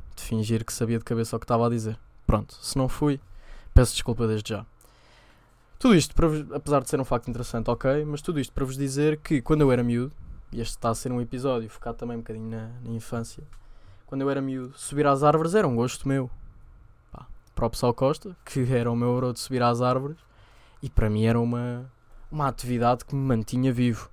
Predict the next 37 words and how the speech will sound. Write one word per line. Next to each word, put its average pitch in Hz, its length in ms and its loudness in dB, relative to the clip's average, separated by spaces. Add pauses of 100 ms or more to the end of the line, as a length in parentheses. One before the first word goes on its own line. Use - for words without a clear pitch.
Não, 131 140 6
não. 110 140 4 (840)
É 110 80 -6
como, 147 640 4 (640)
como 135 160 -6
qualquer 117 260 -4
pessoa 135 380 -6
que - 80 -18
está 143 360 0
adicta 147 600 -4
a 151 60 -10
qualquer 143 320 4
coisa. 113 420 0
Eu 117 160 4
hoje 151 440 10
não 151 200 10
vou 135 120 6
dormir, 127 340 4
eu 123 100 2
hoje 120 240 0
não 139 160 4
consigo 135 360 -2
viver 127 320 2 (500)
se - 220 0
eu 135 40 6
não 131 120 0
subir 120 240 -4
uma 110 200 -2
árvore. 104 280 -8 (480)
E - 60 -2
eram 185 200 4
assim 131 340 0
os 131 120 -4
nossos 120 280 2
dias, 117 280 -6 (180)
subir - 240 -14
árvores. 120 400 -4